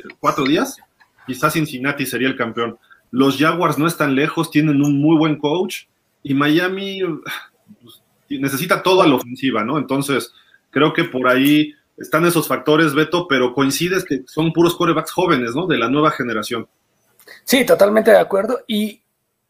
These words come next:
Speaker 2: lo acaba de decir, hoy por hoy podemos decir que una nueva etapa en la N F L va a empezar con esos co-, con esos equipos malos. Eh, se puede decir que hoy son malos por los récords, y que,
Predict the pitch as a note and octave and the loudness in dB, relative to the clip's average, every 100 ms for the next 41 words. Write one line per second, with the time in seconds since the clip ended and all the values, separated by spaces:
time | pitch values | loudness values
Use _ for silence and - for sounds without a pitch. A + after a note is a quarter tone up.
0 | _ _ _ _ _ _ _ - F3 F3+ | _ _ _ _ _ _ _ -6 0 0
1 | B3+ C#4+ A3 F3+ B3 B3+ _ _ - G#3+ | 0 -2 -4 -6 -8 -12 _ _ -8 -6
2 | B3+ - A3+ G#3+ A#3 A3+ A#3 A#3+ F#3+ G3+ | -6 -8 -8 -8 -8 -8 -8 -8 -10 -12
3 | F3+ F3+ E3+ _ _ _ _ _ - G#3+ | -12 -12 -12 _ _ _ _ _ -12 -8
4 | A#3+ B3 A#3+ G3 D#3+ - _ _ _ _ | -4 -2 -2 -4 -10 -16 _ _ _ _
5 | D3 D#3+ F#3 A3+ A3 - G#3 - F3+ D#3 | -16 -10 -8 -8 -8 -8 -8 -6 -8 -6
6 | D#3+ F#3+ G3 - F#3 G3+ G#3+ F3+ D3+ F#3 | -8 -8 -10 -8 -8 -6 -6 -8 -6 -6
7 | G#3 - F#3 G3 G3+ - G3+ A3 B3 - | -6 -12 -10 -12 -10 -6 -4 -4 -8 -10
8 | - A3+ G#3+ G3+ G#3 G#3+ G3+ G3+ A#3 - | -10 -8 -6 -6 -6 -8 -10 -12 -14 -12
9 | G3 E3+ G3+ A#3 - - F3+ E3+ F3+ G3 | -12 -8 -8 -8 -10 -8 -4 -4 -4 -4
10 | G3+ G#3 G#3+ F3+ G#3 A#3+ A#3 A3+ G#3 G#3 | -4 -4 0 2 2 -2 -2 -2 -2 -6
11 | - D#3 D3 G3+ G3+ F3+ G#3 - _ - | -8 -8 -6 -6 -4 -6 -8 -10 _ -18
12 | D#3 E3 D#3+ - | -14 -10 -12 -14